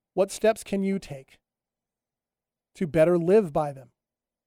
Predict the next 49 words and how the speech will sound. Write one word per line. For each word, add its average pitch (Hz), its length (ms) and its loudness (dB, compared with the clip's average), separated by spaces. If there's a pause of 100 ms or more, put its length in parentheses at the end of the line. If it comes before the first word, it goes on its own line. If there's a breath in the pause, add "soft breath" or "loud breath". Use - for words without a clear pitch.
(140)
or 135 140 -16
to 151 180 -6
identify 156 640 -4
them? 127 160 -20 (1200)
And 160 100 -4
what 185 120 2
do 247 80 -2
they 214 100 6
mean 190 220 2
for 185 140 -8
you 180 140 0
in 170 80 -2
terms 170 240 -4
of 151 120 -10
connecting 156 420 -6
with 139 160 -12
your 147 140 -6
own 170 140 -2
sense 170 300 -4
of 160 80 -12
self 170 360 -2
and 156 100 -16
self-care 160 560 -4 (560)
and 151 100 -6
that 156 220 2
of 143 80 -6
the 139 60 -14
people 156 320 -6
that 139 120 -10
matter 160 280 -2
to - 160 -10
you 170 220 -2 (120)
and 196 500 2 (400)
the - 60 -10
people 180 420 0
with 175 200 0
whom 165 260 -4
you 151 140 -8
do 147 160 -8
not 143 200 -4
agree? 135 420 -12 (1200)
You 156 80 -2
only 165 140 0
have 160 100 -2
so 185 120 -2
much 170 140 -4
control 190 400 6
over 143 140 0
that, 135 280 -10